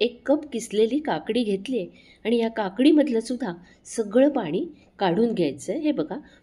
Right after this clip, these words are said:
फक्त हा रुमाल असा घट्ट पिळून घेतला की सगळं पाणी खाली निघून जाईल.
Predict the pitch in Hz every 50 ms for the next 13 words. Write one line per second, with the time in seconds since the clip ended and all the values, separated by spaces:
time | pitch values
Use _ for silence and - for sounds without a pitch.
0 | _ - 247 240 - - - 349 320 302 262 254 220 214 214 214 214 220 214 -
1 | 262 311 370 - - - _ - 175 202 214 214 - - - 285 285 285 247 214
2 | 220 226 220 185 185 202 196 - 247 180 160 165 - - _ _ _ _ - 220
3 | - - 240 208 196 190 247 277 339 - - 220 180 175 190 233 381 - - -
4 | _ _ _ - - 185 185 220 349 - - 254 202 190 196 185 170 151 139 -
5 | - - - - - - _